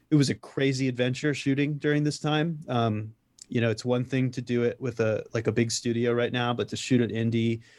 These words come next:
and safely with all the provisions in place and everything else was, like, was, was quite a feat. Um, and just, it took, <laughs> it, like, took it out of everybody, but, uh, it was also a, a really,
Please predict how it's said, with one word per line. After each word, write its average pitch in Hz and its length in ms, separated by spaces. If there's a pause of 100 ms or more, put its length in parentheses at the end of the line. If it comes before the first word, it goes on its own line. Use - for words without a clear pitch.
(220)
and 107 380
safely 127 720
with 110 200
all 113 160
the 107 180
provisions 110 680
in 110 100
place 110 400
and 107 80
everything 107 300
else 107 320
was, 104 200
like, 101 400 (380)
was, 110 220
was 117 180
quite 123 320
a 104 60
feat. - 340 (240)
Um, - 380 (200)
and 104 400 (280)
just, 135 240
it 143 100
took, - 240
<laughs> - 0
it, 175 260
like, 127 280
took 170 180
it 147 80
out 127 220
of 113 120
everybody, 123 580
but, 120 320 (340)
uh, 104 320
it 127 60
was 120 120
also 101 560
a, 101 300 (100)
a 110 60
really, 107 380